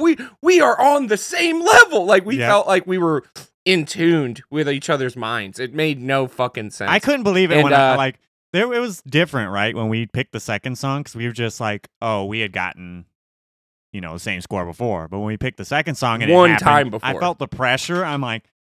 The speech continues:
Speaker 2: "We now, now we need to try to get the third one. So what fucking song are we picking?" I knew, uh,
Speaker 1: Yeah, and he
Speaker 2: Taxi is our
Speaker 1: picked a
Speaker 2: most
Speaker 1: really
Speaker 2: played
Speaker 1: good
Speaker 2: song.
Speaker 1: one.
Speaker 2: I knew we could do it in that.
Speaker 1: Yeah. And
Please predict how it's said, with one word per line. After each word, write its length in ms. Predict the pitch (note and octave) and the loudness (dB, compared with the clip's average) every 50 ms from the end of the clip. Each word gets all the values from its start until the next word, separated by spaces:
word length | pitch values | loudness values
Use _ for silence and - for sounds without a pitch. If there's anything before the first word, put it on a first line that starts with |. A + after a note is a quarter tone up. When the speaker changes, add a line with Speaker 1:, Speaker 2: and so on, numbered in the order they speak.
| _ _ | _ _
Speaker 2:
"We 260 | - A2+ B2+ D3+ D#3+ D#3 | -10 -4 -2 -2 0 0
now, 420 | C#3+ B2+ B2+ C3+ C#3 C#3 C3+ B2+ | 2 2 2 4 2 2 0 -2
now 320 | - A2+ A#2+ B2+ C#3+ G#3+ B3 | -6 -6 -2 0 2 2 2
we 100 | A3 F#3 | 0 0
need 160 | D#3+ C3+ G#2+ | -2 -2 -4
to 80 | A2 G2 | -6 -6
try 460 | - - - A#2+ A#2 A#2 A#2 A2+ A2+ | -6 -6 -4 0 2 2 2 2 2
to 100 | G2+ F#2+ | -2 -6
get 220 | F2 G2 F2+ _ | -8 -8 -10 _
the 80 | - F2 | -12 -14
third 280 | - F#2 F2 E2+ D#2+ | -10 -10 -10 -10 -10
one. 280 | - D#2+ D#2 E2 E2+ F#2+ | -12 -14 -14 -14 -14 -16
So 180 | - - G#2+ G2 | -14 -10 -10 -6
what 220 | G2+ A2 A#2 - | -4 -4 -4 -2
fucking 300 | - B2 B2 - A#2 G#2+ | -2 -4 -4 -4 -6 -6
song 260 | - A2 G2+ G2+ G2+ | -4 -2 -4 -2 -4
are 100 | G2 F#2+ | -6 -6
we 120 | F2+ F2+ F2 | -6 -6 -6
picking?" 360 | - F#2 F#2 - F2 E2+ F2 - E3+ F#3 F#3 E3+ D#3 D3+ C#3 C3+ C3+ _ _ _ _ - | -8 -8 -8 -8 -12 -14 -14 -16 -16 -16 -16 -16 -18 -20 -20 -20 -20 _ _ _ _ -8
I 140 | - A#2 B2+ C3 | -4 -4 -2 -2
knew, 340 | C3+ C#3+ E3 E3+ E3 D#3 | 0 2 4 4 4 2
uh, 20 | A#2+ | 0
Speaker 1:
Yeah, 100 | A2+ B2+ | -2 -2
and 100 | B2+ A#2 | -2 0
he 40 | A#2+ A#2+ C#3 C#3 B2 C3+ B2+ | 2 2 2 2 0 -4 -6
Speaker 2:
Taxi 40 | C3 | -4
is 80 | A#2+ | -4
our 60 | C#3 A#2 | -4 -4
Speaker 1:
picked 100 | G#2+ A2+ | -4 -4
a 40 | A2+ | -4
Speaker 2:
most 80 | A2+ A#2 | -2 -2
Speaker 1:
really 140 | A#2+ A#2+ A2+ | -2 -2 -4
Speaker 2:
played 80 | G#2+ | -4
Speaker 1:
good 100 | A#2 A#2 | -4 -4
Speaker 2:
song. 100 | A2 G#2 G2+ | -4 -4 -6
Speaker 1:
one. 100 | G2 F#2+ | -6 -6
Speaker 2:
I 80 | G2 G2 | -8 -10
knew 320 | G2 G2+ A2 A#2+ A#2+ A#2+ | -10 -10 -8 -6 -6 -6
we 160 | A2+ A2 G2+ | -6 -8 -10
could 160 | - - F#2+ | -10 -14 -16
do 200 | E2 G2 F#2+ F#2 | -12 -12 -12 -10
it 100 | F2+ E2+ | -10 -12
in 100 | F2 E2+ | -12 -12
that. 220 | F2 F2 E2+ F2 - _ _ - - C#3+ - C3+ C#3 C3 | -10 -10 -10 -12 -14 _ _ -20 -20 -20 -20 -18 -14 -6
Speaker 1:
Yeah. 200 | A#2 A#2 G#2+ F#2+ - _ _ _ _ _ _ _ _ - - | -2 -2 -2 -2 -4 _ _ _ _ _ _ _ _ -2 0
And 260 | D#3 D#3+ D3 C3+ - | 0 0 0 -2 -8